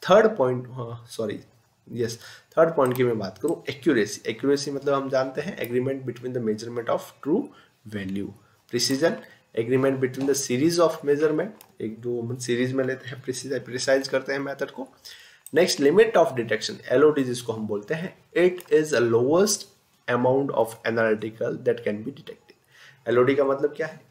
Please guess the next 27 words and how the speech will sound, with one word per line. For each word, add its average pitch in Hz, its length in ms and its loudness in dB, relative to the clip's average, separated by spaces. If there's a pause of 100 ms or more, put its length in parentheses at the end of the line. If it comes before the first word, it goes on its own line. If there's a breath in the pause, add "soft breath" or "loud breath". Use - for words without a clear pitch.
इतना 175 300 0
छोटा 151 380 2
अमाउंट 127 440 0
एनालाइट 113 440 2
का 165 140 -2
जिसको 143 480 -6
कि 147 140 -12
हम 131 240 -8
डिटेक्ट 139 380 0
कर 120 200 4
पाएंगे, 110 520 -2 (300 loud breath)
और 120 280 0
एलओक्यू 127 480 2
का 123 100 -2
मतलब 110 300 -4
है - 200 -8 (100)
इतना 165 360 0
छोटा 123 680 -2 (440 loud breath)
एनालाइट 135 440 2
का 120 180 -2
सैंपल 117 800 -2
जिसको - 340 -6
कि 131 160 -10
हम 160 120 -6
क्वांटिफाई 117 640 -2
कर 214 180 -8
पाएंगे। - 460 -12